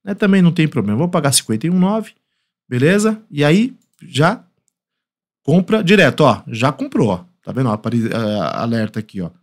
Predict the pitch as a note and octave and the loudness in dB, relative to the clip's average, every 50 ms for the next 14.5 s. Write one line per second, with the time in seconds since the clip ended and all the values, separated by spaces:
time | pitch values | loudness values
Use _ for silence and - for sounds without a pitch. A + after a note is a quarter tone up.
0 | _ _ _ _ _ _ _ _ - - A#2+ A2 G2 A2+ A2 G#2+ G#2+ - - F#3 | _ _ _ _ _ _ _ _ -6 -4 -2 -2 0 0 -2 -2 -2 -2 -4 -2
1 | F3+ G3+ F3+ D#3+ E3+ A3+ D#4 D#4 B3+ - F2 F2+ - C3 B2 B2+ D#3 F3+ F3 C#4 | -2 0 -2 -2 -2 -2 -4 -6 -6 -6 -6 -4 -2 0 2 4 4 4 4 2
2 | - - - E4+ F4 F4+ E4+ E4+ E4 D#4+ - - - F#3 F#3 A3+ C4 C#4 C4+ F#3 | -2 -6 -8 -10 -8 -6 -4 -2 0 0 0 0 0 -2 -2 -2 -2 -4 -8 -6
3 | - G#3+ A3 A#3+ A#3 G#3+ - - C4+ C4+ G#3+ C#3+ C3 C#3+ C3 B2+ B2 B2+ - B2 | -6 -6 -4 -4 -4 -6 -6 -8 -8 -6 -6 -6 -4 -6 -6 -6 -8 -8 -10 -12
4 | A#2 A#2+ B2+ C3 C3+ C3+ - C#3 C3+ C3+ C#3 C3+ _ - G3 A#3 A#3 _ _ _ | -12 -10 -10 -12 -10 -10 -8 -8 -6 -6 -8 -12 _ -14 -14 -14 -14 _ _ _
5 | _ _ _ _ _ - F#3 - - F#3 F3 E3+ D3+ - - D#3+ E3+ E3 D#3+ D3 | _ _ _ _ _ -8 -6 -4 -2 -2 -2 -2 -2 -2 -2 -2 0 -2 -2 -2
6 | C#3 C3+ - D3+ C#3+ D3 D3 C#3 - D3 - - - - G#2+ C#3+ D3+ C#3 A2+ A2 | -4 -4 -4 -4 -4 -4 -4 -4 -6 -8 -10 -12 -20 -14 -12 -10 -10 -10 -10 -12
7 | A2 A#2 A#2+ C#3 D3+ D#3+ E3+ F3 F3 _ _ _ _ _ _ _ - A#2 A#2+ B2 | -10 -8 -6 -4 -4 -4 -4 -6 -8 _ _ _ _ _ _ _ -10 -10 -10 -8
8 | - - E3 D#3+ C#3 C3 C#3+ D#3 - _ _ _ _ _ _ _ - A2 A#2+ C3 | -4 -2 -2 0 0 0 -2 -4 -6 _ _ _ _ _ _ _ -12 -8 -6 -6
9 | A#2 A#2 B2 A2+ - B2 A#2+ A#2 - C3+ C3 C3+ B2+ C3 D3 E3+ G3+ G#3+ F#3+ F#3+ | -6 -6 -6 -8 -6 -6 -4 -2 -2 -2 0 0 0 2 2 2 2 2 2 2
10 | F3 F3 D#3+ C3 B2 D3+ D3+ E3+ - - D#3+ D3 C#3+ D3 D3+ - D#3 C#3+ - - | 2 2 2 2 0 0 0 -2 0 0 0 0 0 0 0 -2 -4 -4 -8 -8
11 | - C#3+ D3+ E3 _ _ _ _ _ _ _ - B2 B2+ C3+ C3+ - - B2+ C3 | -6 -6 -6 -6 _ _ _ _ _ _ _ -4 0 0 0 0 0 -2 0 0
12 | C#3+ C3+ - B2+ B2 C3 B2+ - C#3 B2+ A2+ F2+ E2 - _ _ _ _ _ _ | 0 -2 -2 -2 -2 -2 -4 -4 -4 -4 -4 -4 -6 -8 _ _ _ _ _ _
13 | _ _ _ _ _ _ _ _ _ _ - - D#3+ A3+ A3 - - D#3+ F#3 F3 | _ _ _ _ _ _ _ _ _ _ -12 -12 -12 -12 -12 -12 -10 -8 -6 -6
14 | F3 F3 - - C3 D#3 G3 A3 A#3+ | -6 -8 -6 -6 -4 -4 -4 -4 -6